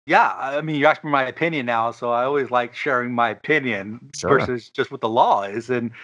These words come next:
Speaker 1: the law prohibits landlords from making a profit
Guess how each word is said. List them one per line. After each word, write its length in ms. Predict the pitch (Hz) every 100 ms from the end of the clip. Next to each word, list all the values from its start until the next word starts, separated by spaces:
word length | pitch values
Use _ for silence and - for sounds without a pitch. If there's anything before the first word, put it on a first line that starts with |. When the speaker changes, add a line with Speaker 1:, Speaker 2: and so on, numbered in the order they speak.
| - - - -
Speaker 1:
the 160 | 135
law 640 | 151 135 156 202 240 247 247 _ _ _ _ _ _ _ -
prohibits 840 | 160 160 123 165 139 113 107 -
landlords 540 | 131 131 139 131 120
from 100 | -
making 260 | 123 120 107
a 80 | 107
profit 680 | - - 131 117 - 92